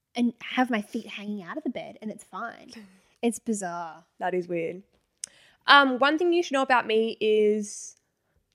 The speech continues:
Speaker 2: I will never fill up my petrol tank before it's on, like, single digits of K's left.
Speaker 1: Yeah.
Speaker 2: Like, if it's, like, half a tank and the petrol is cheap,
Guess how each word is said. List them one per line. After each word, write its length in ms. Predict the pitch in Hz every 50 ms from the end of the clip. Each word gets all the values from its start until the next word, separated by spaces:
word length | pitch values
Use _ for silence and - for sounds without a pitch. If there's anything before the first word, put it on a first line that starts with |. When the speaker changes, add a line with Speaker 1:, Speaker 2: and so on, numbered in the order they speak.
| _ -
Speaker 2:
I 200 | 214 226 262 330
will 180 | 359 381 403 370
never 420 | 269 226 214 220 220 220 226 226
fill 320 | 226 - - 220 214 208
up 200 | 208 202 196 -
my 220 | 202 196 190 190 190
petrol 520 | 190 - 202 185 - - - - 196 196 185
tank 680 | - - - 180 175 185 240 302 - - _ _ _ _ _ _ _ _ _ _ _ _ _ _ _ _ _ _ _
before 460 | 220 208 208 - - 214 196 208 214
it's 180 | 214 - - -
on, 600 | 214 208 202 202 196 196 196 196 196 196 196 - - _ -
like, 420 | 202 190 185 180 - - - - _ _ _ _ _ _ _ _ _ _ _ _
single 500 | - - - - 220 208 202 190 196 196
digits 520 | 180 - 190 185 165 - 190 170 - - -
of 120 | 175 -
K's 400 | - - 156 151 165 175 170 -
left. 400 | - 123 92 - - _ _ _ _ _ _
Speaker 1:
Yeah. 400 | 254 247 226 220 214 214 208 190 226
Speaker 2:
Like, 220 | - 247 233 226 - -
if 200 | 269 262 - 359
it's, 180 | 359 - -
like, 180 | 330 320 320 - -
half 380 | - - - 226 214 214 - 226
a 40 |
tank 500 | 208 - - 185 165 175 233 320 - - -
and 140 | - 226 220
the 60 | 202
petrol 360 | - - 196 - - - 214
is 120 | 196 190 -
cheap, 500 | - - - 156 165 262 320 - -